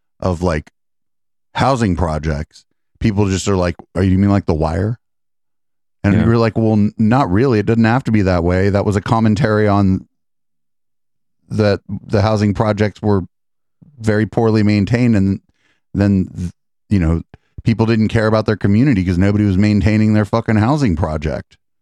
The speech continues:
Speaker 2: Yeah, it's, uh, the, the conversation is tainted by the past experiences, right? Um, and there are some bad, there have been some bad attempts here locally that are still challenges, right? But a lot of times it's management,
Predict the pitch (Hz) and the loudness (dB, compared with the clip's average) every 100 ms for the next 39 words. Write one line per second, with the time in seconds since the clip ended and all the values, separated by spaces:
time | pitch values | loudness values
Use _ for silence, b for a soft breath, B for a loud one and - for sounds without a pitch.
0 | _ _ _ _ - 98 90 95 - - | _ _ _ _ -4 -4 -2 -6 -8 -4
1 | 107 92 101 95 - 92 120 - 95 98 | -2 -2 -2 -4 -8 -16 -16 -8 -2 -2
2 | 90 123 101 90 98 90 78 90 82 80 | 0 -2 -2 -2 -2 -4 -2 -4 -2 -2
3 | 80 80 85 76 - - 78 73 71 - | -2 0 -2 -2 -8 -4 -4 -4 -6 -6
4 | - 71 73 - 80 67 85 B 120 139 | -4 -4 -6 -6 -4 -4 -6 B -4 -2
5 | 147 139 135 147 113 95 101 98 87 92 | 0 -2 -2 -4 -4 -2 -2 -2 -4 -4
6 | 90 87 92 98 92 95 87 87 87 _ | -2 -2 -2 -2 -4 -2 -2 -2 -6 _
7 | _ _ _ - _ _ _ _ - 90 | _ _ _ -20 _ _ _ _ -8 -4
8 | 87 87 104 85 - 95 80 87 - _ | -2 -2 -2 -4 -4 -2 0 -2 -8 _
9 | - 85 78 82 85 82 82 - 82 82 | -4 -4 -2 -2 -2 -2 -2 -2 -2 -2
10 | 80 76 - 90 85 73 69 73 71 82 | -6 -10 -4 -4 -2 -4 -4 -4 -4 -4
11 | 82 - - 90 85 82 85 85 85 78 | -8 -8 -4 -2 -2 -2 -4 -4 -2 -2
12 | 80 82 82 | -2 -4 -6